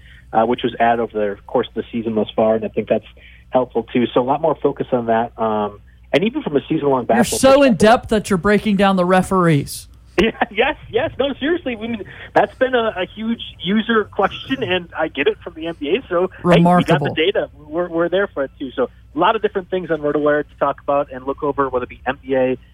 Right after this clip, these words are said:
Speaker 1: N F L. Hey, M L B, we, we got you covered on the Correa news right away, too. Uh, that was a
Speaker 2: Braves
Speaker 1: hot
Speaker 2: country's
Speaker 1: topic
Speaker 2: not happy
Speaker 1: off.
Speaker 2: about that, Joe.
Speaker 1: They're not. The,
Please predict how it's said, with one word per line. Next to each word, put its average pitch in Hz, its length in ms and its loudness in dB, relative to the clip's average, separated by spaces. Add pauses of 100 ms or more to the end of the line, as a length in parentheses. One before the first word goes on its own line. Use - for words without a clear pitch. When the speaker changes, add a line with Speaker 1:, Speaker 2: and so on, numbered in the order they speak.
(180)
Speaker 1:
N 135 100 2
F 139 140 -4
L. 139 220 0
Hey, 151 180 -6
M 160 140 -2
L 180 100 0
B, 160 240 -4
we, 170 260 -2
we 170 120 -4
got 175 160 0
you - 60 -20
covered 175 240 -2
on 156 60 -6
the 135 60 -6
Correa 175 320 -2
news 131 260 -6
right 139 120 0
away, 131 180 -2 (100)
too. 147 240 0 (320)
Uh, 120 140 0
that 127 60 0
was - 20 2
a - 40 2
Speaker 2:
Braves 226 260 6
Speaker 1:
hot - 60 -4
Speaker 2:
country's 247 380 4
Speaker 1:
topic 226 200 6
Speaker 2:
not 247 80 6
happy 240 220 6
Speaker 1:
off. 180 40 8
Speaker 2:
about 156 300 4
that, 143 220 0
Joe. 147 280 2 (680)
Speaker 1:
They're 202 120 4
not. 226 260 -2
The, 160 100 -4